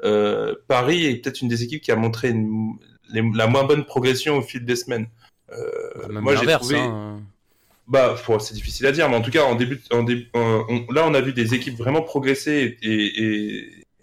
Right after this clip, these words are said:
Speaker 1: être à l'aise sur la méta et faire des résultats de, me-, de, de plus en plus bons. Je pense au Choc, les premiers. Euh, Paris, c'était, c'était l'inverse, en fait. On, on, on débute très hypant, et puis petit à petit, des résultats de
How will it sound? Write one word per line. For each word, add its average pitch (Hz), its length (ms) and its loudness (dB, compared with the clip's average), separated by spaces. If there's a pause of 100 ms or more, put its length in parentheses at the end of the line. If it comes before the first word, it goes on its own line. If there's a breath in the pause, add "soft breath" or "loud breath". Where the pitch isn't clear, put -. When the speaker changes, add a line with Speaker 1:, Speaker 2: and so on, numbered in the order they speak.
(100)
Speaker 1:
être 107 180 -8
à 117 40 2
l'aise 123 160 2
sur 117 120 -2
la 107 80 4
méta 113 320 2
et 110 80 2
faire 110 100 -2
des 101 100 0
résultats 101 280 -2
de, 104 40 -2
me-, 104 320 -2
de, 101 300 -10 (640)
de 101 80 -10
plus 113 200 -4
en 110 80 2
plus 113 120 2
bons. 156 200 0
Je - 100 -10
pense 107 180 -6
au 104 60 -2
Choc, - 280 -2
les 104 80 -2
premiers. 123 400 -2 (540 soft breath)
Euh, 101 380 4
Paris, 123 340 2
c'était, 107 520 2
c'était 98 480 -2
l'inverse, 135 340 2
en 117 60 0
fait. 107 220 2
On, 101 60 0
on, 98 440 -4
on 107 120 -2
débute 117 460 0
très 120 280 2
hypant, 147 300 2
et - 60 -4
puis 113 140 -8
petit 113 180 -6
à 117 60 4
petit, 123 220 -6
des 110 140 2
résultats 110 420 0
de 107 140 0